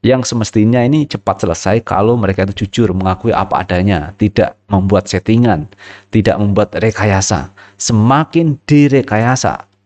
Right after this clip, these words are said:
ini semakin lama prosesnya, teman-teman. Tetapi ujung-ujungnya akan ketahuan juga. Seperti kasus dugaan pelecehan. Apakah benar, eh,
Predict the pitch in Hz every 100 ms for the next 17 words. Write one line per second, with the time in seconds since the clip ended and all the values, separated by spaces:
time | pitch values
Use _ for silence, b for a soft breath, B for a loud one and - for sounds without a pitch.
0 | _ - 117 - 104 98 101 95 101 104
1 | 98 90 98 - 87 85 82 76 - -
2 | 107 113 165 165 - B B B 131 113
3 | 131 117 - 160 165 127 107 107 - -
4 | 104 98 - 87 85 85 85 76 62 -
5 | _ _ _ _ _ _ _ _ _ -
6 | - 87 - 143 110 80 - 139 151 -
7 | - 87 80 101 104 85 - 110 92 62
8 | - _ - b b b - - 151 165
9 | - 82 80 104 - _ _ _ _ _
10 | _ _ _ - 87 85 82